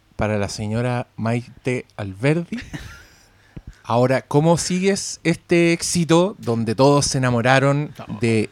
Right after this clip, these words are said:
Speaker 1: El Agente Topo? Nuestro consejo es que retrates la vida de tres adictos al pan que hacen podcast y verás cómo todo el mundo se enamora de ellos también.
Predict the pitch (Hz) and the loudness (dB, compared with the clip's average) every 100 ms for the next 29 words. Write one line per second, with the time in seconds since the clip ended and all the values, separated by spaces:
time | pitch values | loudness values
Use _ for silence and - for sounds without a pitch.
0 | _ 117 98 - 127 131 123 127 135 127 | _ -6 -4 -4 -4 -2 -2 4 4 4
1 | 165 233 _ - - _ - - - - | 0 0 _ -20 -20 _ -20 -20 -20 -20
2 | _ _ _ 127 175 - 190 208 - 220 | _ _ _ 4 4 4 2 2 4 2
3 | - 180 247 _ _ _ _ _ 135 135 | 4 -2 -4 _ _ _ _ _ -4 -2
4 | 156 - - _ 143 117 - - 131 123 | -2 -6 -10 _ -4 -4 -6 -4 -2 0
5 | 156 170 160 147 143 185 196 214 - _ | 0 0 -2 0 2 2 2 0 -6 _
6 | _ 117 120 147 180 - - _ 120 131 | _ -2 0 0 0 -4 -6 _ 0 0
7 | 131 147 135 110 - 151 175 208 _ - | -2 -4 -4 -4 0 0 0 -6 _ -2
8 | - 123 117 - 131 113 - 220 - - | -2 0 -2 -2 -4 -2 4 4 4 -6
9 | 240 - - - - - _ - - - | -6 -8 -10 -14 -18 -20 _ -20 -20 -20
10 | _ 131 135 165 - 202 202 202 214 208 | _ 2 4 4 6 6 8 12 10 10
11 | 226 220 220 208 180 185 180 170 160 143 | 8 8 6 8 8 10 10 8 6 4
12 | - - | 8 8